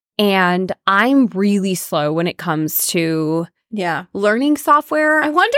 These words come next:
Speaker 2: why. I've noticed that about you. <laughs> Tech stuff just doesn't come as easily.
Speaker 1: It, uh, tell me more. How
Speaker 2: I,
Speaker 1: I
Speaker 2: I've just no-,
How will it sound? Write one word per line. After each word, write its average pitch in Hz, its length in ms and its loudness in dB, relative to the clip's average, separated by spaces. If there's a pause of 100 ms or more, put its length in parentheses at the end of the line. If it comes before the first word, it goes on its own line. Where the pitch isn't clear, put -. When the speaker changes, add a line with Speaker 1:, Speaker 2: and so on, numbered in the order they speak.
(140)
Speaker 2:
why. 247 280 2
I've 269 120 0
noticed 311 360 0
that 214 280 -4
about 214 260 -2
you. 185 460 -10 (420)
<laughs> 508 80 4 (760)
Tech 330 280 2
stuff 427 380 0
just 427 200 -2
doesn't 277 340 2
come 277 280 0
as 226 400 -2
easily. 185 840 -10
Speaker 1:
It, 311 300 0 (840)
uh, - 20 -2
tell 330 200 0
me 349 120 4
more. 208 420 0
How 220 140 0
Speaker 2:
I, 392 60 6 (180)
Speaker 1:
I 175 100 -10
Speaker 2:
I've 427 180 2
just 523 260 -2
no-, 339 280 2